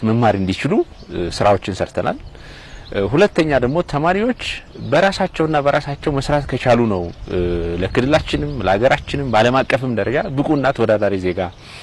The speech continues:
መሆን የሚችሉትና ከኩረጃ በጸዳ መንገድ በራሳቸው ብቃት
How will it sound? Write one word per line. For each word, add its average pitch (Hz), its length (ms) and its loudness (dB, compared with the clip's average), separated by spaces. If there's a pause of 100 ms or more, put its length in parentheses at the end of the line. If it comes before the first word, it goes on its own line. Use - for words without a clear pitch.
(140)
መሆን 127 280 4
የሚችሉትና 104 600 0 (1000)
ከኩረጃ 143 520 4
በጸዳ 131 560 4
መንገድ 113 380 4
በራሳቸው 190 540 2
ብቃት 113 380 2